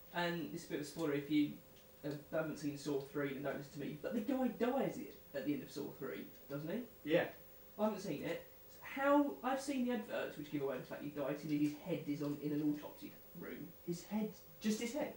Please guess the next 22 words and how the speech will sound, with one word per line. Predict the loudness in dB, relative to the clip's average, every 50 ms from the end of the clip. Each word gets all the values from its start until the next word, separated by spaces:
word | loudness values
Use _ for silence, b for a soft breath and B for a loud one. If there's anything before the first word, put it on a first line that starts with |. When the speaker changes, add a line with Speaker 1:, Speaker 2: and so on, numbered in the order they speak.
| -6 -2
Speaker 1:
I | 0
don't | 2 4 4 4 2
know | 2
what | 0 0
it | 0 2
is. | 0 0
I | 0 0
don't | 0 2
know | 2
if | 2 4 4
it's, | 2 2 0 -8 -6 -2
they're | 0 0 0 0
gonna | 0 -2
put | -4 -4 -2 -2 -2
his | -2 -2 -2
head | -2 0
on | 0 0 0
top | -2 -4 -10
of | -10 -8
someone | -6 -6 -6
else's | -4 -6 -8
shoulders. | -6 -4 -4 -4 -2 -2 -2 -2 -2 -6 -10 -14